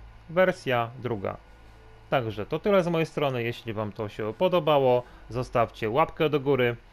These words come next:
miły komentarz, subskrypcję kanału z dzwoneczkiem. I oczywiście, jeśli tu chociaż jakaś w miarę średnia bitewka wyjdzie, to, e, wrzucę na kanał.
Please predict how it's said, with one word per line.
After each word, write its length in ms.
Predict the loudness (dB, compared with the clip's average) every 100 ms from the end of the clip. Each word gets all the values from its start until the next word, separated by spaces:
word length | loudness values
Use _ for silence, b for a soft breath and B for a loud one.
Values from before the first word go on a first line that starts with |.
| B B B
miły 240 | -4 0 0
komentarz, 720 | 0 -2 -2 2 2 0 -6 -12
subskrypcję 720 | -10 -10 -8 -8 -8 -14 -10
kanału 460 | -8 -4 -4 -4
z 100 | -6
dzwoneczkiem. 680 | -4 0 0 0 0 0 -2 -12 -20 -20 -20 -20 -20 B -20 -20 -8
I 200 | 0 4
oczywiście, 600 | 4 2 -4 -4 -6 -4
jeśli 320 | -4 -4 -10
tu 140 | -10 -8
chociaż 380 | -6 -6 -10
jakaś 300 | -8 -6 -8
w 40 | -4
miarę 260 | -2 -2
średnia 320 | -4 -6 -6 -8
bitewka 440 | -4 -6 -4 -6
wyjdzie, 380 | -6 -6 -6 -6
to, 520 | -4 -2 -2 -4 -8 -8 -8 -6 -6 -8
e, 20 |
wrzucę 360 | -8 -6 -4
na 100 | -4
kanał. 400 | -2 0 0 -2